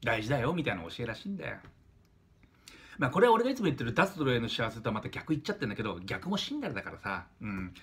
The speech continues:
あと、名言でさ、俺、あの、これも名言も好きで、一、一時期俺壁に貼ってたんだけど、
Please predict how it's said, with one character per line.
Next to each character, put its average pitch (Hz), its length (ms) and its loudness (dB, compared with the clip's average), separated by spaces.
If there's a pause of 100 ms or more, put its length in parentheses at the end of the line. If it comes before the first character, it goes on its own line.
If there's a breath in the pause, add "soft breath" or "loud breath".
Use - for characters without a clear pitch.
(380 loud breath)
あ 123 120 -2
と、 98 560 -4
名 143 220 0
言 190 180 0
で 117 80 -2
さ、 107 180 0
俺、 110 140 0
あ 117 100 0
の、 190 120 -2
こ 247 120 -2
れ 269 80 0
も 262 100 0
名 254 200 4
言 233 120 0
も 151 80 4
好 127 60 -4
き - 80 -4
で、 127 120 2
一、 151 240 0
一 160 280 -6
時 151 80 -6
期 - 80 -4
俺 104 140 -2
壁 123 180 0
に 131 80 2
貼 120 60 -6
っ - 40 -12
て - 120 -10
た 127 100 2
ん 117 40 2
だ 95 60 -4
け 85 60 -8
ど、 101 320 0